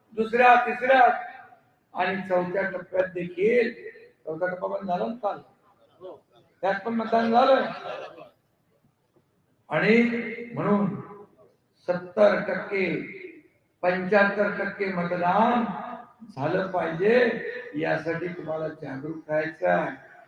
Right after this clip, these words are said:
नाहीतर मतदानावर केंद्रावर रांग आहे, जाऊ दे नंतर करतो, असं करू नका. सकाळी सातलाच आपलं मतदान उरका.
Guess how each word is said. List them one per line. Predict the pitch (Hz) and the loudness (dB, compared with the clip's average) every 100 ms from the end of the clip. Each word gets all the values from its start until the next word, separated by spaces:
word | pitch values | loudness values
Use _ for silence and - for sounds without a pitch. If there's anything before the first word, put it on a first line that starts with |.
| _ | _
नाहीतर | 156 175 170 | -6 -2 -2
मतदानावर | 156 170 175 175 180 175 - - - - | -2 -2 0 2 0 0 -4 -14 -18 -6
केंद्रावर | 175 180 185 175 170 | -2 2 4 4 2
रांग | 190 196 | 2 4
आहे, | 196 196 - 175 - - - - | 6 6 6 2 -6 -12 -14 -4
जाऊ | 165 175 | 0 2
दे | 185 | 2
नंतर | 185 180 180 196 196 | -2 -4 -2 -2 0
करतो, | 202 180 214 208 208 - - - - - | -2 2 4 4 2 -4 -10 -12 -16 -20
असं | 131 151 | -18 -16
करू | 156 143 143 | -12 -10 -10
नका. | 143 139 143 - - _ _ _ _ _ _ - | -12 -16 -16 -16 -18 _ _ _ _ _ _ -4
सकाळी | 226 269 262 262 | 0 6 8 6
सातलाच | - 214 254 277 277 285 285 262 - - 285 - - - - - | 2 4 6 6 4 6 8 8 4 -2 -6 -6 -10 -16 -18 2
आपलं | 262 269 277 277 | 6 6 6 4
मतदान | 269 262 269 277 277 262 | 6 6 6 6 6 4
उरका. | 254 254 | 4 4